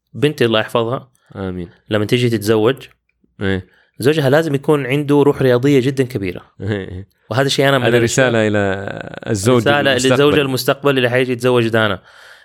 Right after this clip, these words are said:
Speaker 1: لازم يكون عندك حس فكاهي مرة كبير، لأنه ما شاء الله تبارك الله البنت جدا ذكية.
Speaker 2: ما شاء الله.
Speaker 1: ويعني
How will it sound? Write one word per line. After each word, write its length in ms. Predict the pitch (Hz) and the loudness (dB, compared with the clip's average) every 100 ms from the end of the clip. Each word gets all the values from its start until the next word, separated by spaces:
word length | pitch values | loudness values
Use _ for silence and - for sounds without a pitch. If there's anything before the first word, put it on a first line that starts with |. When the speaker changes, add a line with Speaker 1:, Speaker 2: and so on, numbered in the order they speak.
| - | -6
Speaker 1:
لازم 440 | 104 117 135 131 | 0 2 2 0
يكون 240 | 120 131 127 | -2 0 0
عندك 280 | 139 127 123 | 0 -2 0
حس 220 | 139 - | -4 -4
فكاهي 320 | 120 139 135 | -2 -2 0
مرة 160 | 123 117 | 0 0
كبير، 340 | - 110 107 | 0 0 0
لأنه 120 | 107 | 0
ما 100 | 113 | -2
شاء 160 | 117 123 | 0 0
الله 100 | 117 | 0
تبارك 320 | 117 113 110 | 0 0 0
الله 140 | 113 107 | -2 -2
البنت 240 | 101 113 | -2 -6
جدا 200 | 107 107 | -4 -6
ذكية. 460 | 104 - 113 160 - _ | -6 -4 -4 -4 -8 _
Speaker 2:
ما 120 | 101 | -4
شاء 220 | 95 - 87 | -4 -4 -8
الله. 140 | 85 - _ _ | -10 -16 _ _
Speaker 1:
ويعني 1300 | - 113 117 - - - 127 120 107 113 113 110 - | -4 0 2 0 -4 -6 -2 -2 0 -2 -2 -4 -8